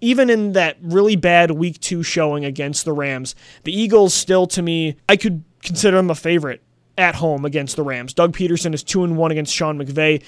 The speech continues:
The Rams really just don't scare me. I mean, the Eagles neutralized their best player in Aaron Donald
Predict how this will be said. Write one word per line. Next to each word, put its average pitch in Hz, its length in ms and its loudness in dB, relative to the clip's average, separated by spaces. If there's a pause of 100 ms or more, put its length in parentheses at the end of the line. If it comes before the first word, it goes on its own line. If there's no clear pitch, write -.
(140)
The 151 80 -8
Rams 214 340 0
really 247 220 2
just 214 160 -4
don't 190 240 2
scare 220 360 2
me. 127 200 -6
I - 20 -8
mean, 151 140 -6
the 151 180 -6
Eagles 180 340 2
neutralized 165 640 0
their 160 140 2
best 151 320 -6
player 165 340 -2
in 139 60 -6
Aaron 143 260 -6
Donald 151 480 -2